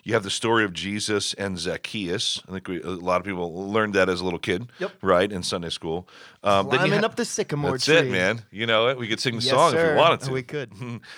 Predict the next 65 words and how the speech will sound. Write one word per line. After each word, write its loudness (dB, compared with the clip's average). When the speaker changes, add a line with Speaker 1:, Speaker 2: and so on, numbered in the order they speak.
Speaker 1:
And 0
then 2
there's, 2
um, 2
there's -2
the -6
parable 2
of, 2
uh, 0
the -6
ten -4
minas. -4
Some -6
of -8
them, -10
you -8
know, -2
might -4
say -4
talents. -4
Uh, 0
and -8
so -4
there's -2
that 0
parable. 0
Speaker 2:
Is -14
that -8
how -4
you -4
Speaker 1:
Um, -2
Speaker 2:
pronounce -2
it? -8
Minos? -8
Speaker 1:
well, 6
you 0
know, 6
I 4
don't -6
know. 2
I -4
mean, -4
it -2
says 0
in -2
my 4
Speaker 2:
I 6
Speaker 1:
verse, 4
Speaker 2:
w-, 6
Speaker 1:
it 4
says 2
Speaker 2:
I 4
always 4
Speaker 1:
there's 2
Speaker 2:
said 0
Speaker 1:
an -4
A 2
in 0
Speaker 2:
Minos, 0
Speaker 1:
there. -2
Speaker 2:
like, -8
like -12
minion, 0
Speaker 1:
Minas. -2
Speaker 2:
mi-, -6